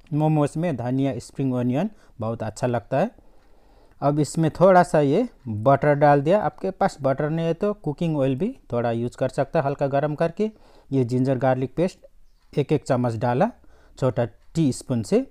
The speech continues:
आप चॉप करके भी डाल सकता है जिंजर गार्लिक पेस्ट को, लेकिन मैं इसको ब्लेंड करके डाला। ये सोयाबीन सॉस एक टीस्पून, और ये ब्लैक पेपर है, ये भी एक टीस्पून। इसके साथ में ये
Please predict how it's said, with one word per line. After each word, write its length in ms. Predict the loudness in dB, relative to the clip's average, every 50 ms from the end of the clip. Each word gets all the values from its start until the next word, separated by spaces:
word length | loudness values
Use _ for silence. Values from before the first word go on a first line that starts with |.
| -12 -20 -20 -20 -20 -20 -20 -20 -10 0 4
आप 220 | 4 4 4 4 2
चॉप 260 | 4 6 6 6 4
करके 340 | 4 2 2 4 4 2 0
भी 140 | 2 2 2
डाल 200 | 2 2 2 2
सकता 260 | 0 -4 -4 -2 -2
है 60 | -2
जिंजर 260 | -2 -2 -4 -4 -2
गार्लिक 300 | -2 -2 -4 -4 -4 -8 -8 -6
पेस्ट 220 | -6 -6 -6 -6
को, 180 | -4 -4 -4 -4 -6 -8
लेकिन 340 | -8 -8 -6 -4 -2 -2 0
मैं 160 | 0 -2 -2 -4 -10 -18 -20 _ _ _ -20 -14 -12
इसको 320 | -12 -12 -8 -6 -6 -6
ब्लेंड 340 | -4 -6 -6 -6 -6 -6 -6
करके 260 | -8 -8 -6 -6 -6
डाला। 360 | -4 -4 -4 -2 -2 -2 -2 -4 _ -8
ये 100 | -8 -8
सोयाबीन 520 | -8 -8 -6 -4 -2 -2 -2 -2 -2 -4 -2
सॉस 320 | -2 -2 -4 -4 -4 -8 -6 -4
एक 200 | -4 -4 -4 _ _ _ _
टीस्पून, 480 | -6 -6 -4 -6 -6 -4 -2 -2 -2 -2 -6 _ -20 -20 -20 -20 -20 -20 -12 -6
और 200 | -2 -2 0 0
ये 100 | 0 0 -2
ब्लैक 340 | -2 0 0 0 0 0 -2
पेपर 340 | -2 -2 0 2 0 0 2
है, 160 | 0 -2 -2 -4 _ -6
ये 140 | -4 -4 -4
भी 160 | -4 -4 -2 0
एक 220 | 0 0 -2 -2 -2
टीस्पून। 520 | -2 -2 -2 -2 -4 -2 0 0 0 0 -2 -8 -20 _ _ -20 -20 -20 -20 -20 -20 -20 -20 -20 _ _ _ _ -20 -20 _ _ -18 -10 -8
इसके 440 | -8 -8 -8 -4 -2 0 2 2 0
साथ 480 | -2 -6 0 4 6 6 6 6 4 2
में 80 | 2
ये 240 | 4 4 4 4 4